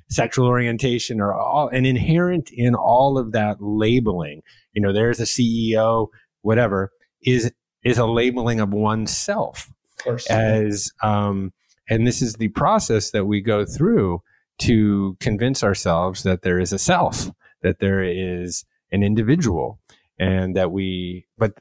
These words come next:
Speaker 1: w-, the problem with this is that it underscores this story of separation, that we believe that we are separate individuals living in a separate external universe, separate from Chip, separate from nature, separate from the divine, God, spirit, however you wanna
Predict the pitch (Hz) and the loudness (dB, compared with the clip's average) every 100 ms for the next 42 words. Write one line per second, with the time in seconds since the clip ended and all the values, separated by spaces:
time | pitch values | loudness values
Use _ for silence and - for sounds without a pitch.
0 | - 107 - 226 156 180 190 98 90 90 | -8 -6 -4 -2 0 0 0 -2 -4 -8
1 | 92 - 95 - 98 98 90 113 120 113 | -8 -6 -6 -2 -2 0 0 0 2 -2
2 | - 95 90 - 90 - - - 95 92 | -2 -2 -2 -4 -8 -8 -10 -4 0 2
3 | 87 - 87 - 90 135 - - 82 82 | 0 -2 -4 0 2 2 0 -6 -6 -6
4 | - 92 92 95 90 - - - _ _ | -4 0 2 0 -2 -10 -20 -20 _ _
5 | 110 98 95 87 85 90 80 - - 110 | 0 2 0 -2 -2 0 0 -2 0 -2
6 | 90 110 101 98 90 90 87 90 90 95 | 0 0 0 -2 -2 -4 -4 -4 -2 -4
7 | 90 92 90 90 90 87 - 87 87 92 | -4 -4 -2 -4 -4 -6 -6 -6 -4 -4
8 | 92 - - 92 90 87 92 87 90 98 | -4 -6 -6 -4 -4 -4 -4 -4 -2 -2
9 | - - - 107 - 104 95 - 95 107 | -2 -6 -6 -6 -6 -6 -6 -4 -4 -4
10 | - - 101 - 104 - 92 92 98 - | -6 -8 -6 -2 -4 -4 -6 -2 -4 -2
11 | 104 - 98 - 104 92 110 104 98 92 | -4 -4 -6 -4 -4 -4 -4 -4 -4 -6
12 | 85 87 104 110 95 87 92 98 92 - | -4 -2 0 -2 -2 -2 -2 -2 -6 -2
13 | 104 104 104 95 98 101 95 87 | 0 0 -2 -4 -2 -2 0 -2